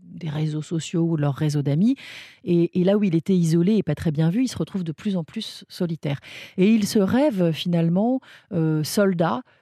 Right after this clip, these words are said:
puissant, euh, reconnu pour ses compétences, euh, brillant et, et protecteur parce que valorisé, parce qu'avec une, une forme d'utilité sociale.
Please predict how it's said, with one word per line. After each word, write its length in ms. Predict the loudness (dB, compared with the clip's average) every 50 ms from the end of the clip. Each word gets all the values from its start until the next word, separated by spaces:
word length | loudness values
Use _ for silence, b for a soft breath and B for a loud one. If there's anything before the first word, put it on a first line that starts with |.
| b _
puissant, 540 | -6 -4 -4 -2 0 0 2 2 2 0 -2 B B B B B B B -4 -2
euh, 120 | 0 0
reconnu 460 | 2 4 2 2 4 4 4 4 2 2
pour 160 | 0 -4 -2
ses 100 | -4 -4
compétences, 680 | -2 -2 -2 -2 -2 0 0 0 0 0 0 -2 -6 -10 B B B B B B -10
euh, 200 | -8 -8 -8 -6
brillant 720 | -4 -2 0 2 2 2 2 2 2 2 4 2 2 2 0 0
et, 240 | 0 0 0 0 0 -2
et 80 | -4 -2
protecteur 640 | 2 0 0 2 0 -2 -2 0 0 0 0 -2 -6 _ _ _ _ _ _ _
parce 260 | -6 -6 -4 -4 0
que 80 | 0 2
valorisé, 600 | 2 4 4 2 2 2 2 0 0 0 -2 -2
parce 220 | -2 -6 -8 -6
qu'avec 420 | -4 -2 -2 0 -2 -2 -4 -6 -8
une, 320 | -6 -6 -4 -4 -6 -6 B B B B B B B B -4
une 100 | 0 2
forme 160 | 4 4 4
d'utilité 440 | 4 4 2 2 0 0 0 0 -2
sociale. 500 | -2 -2 -4 -4 -4 -4 -4 -4 -6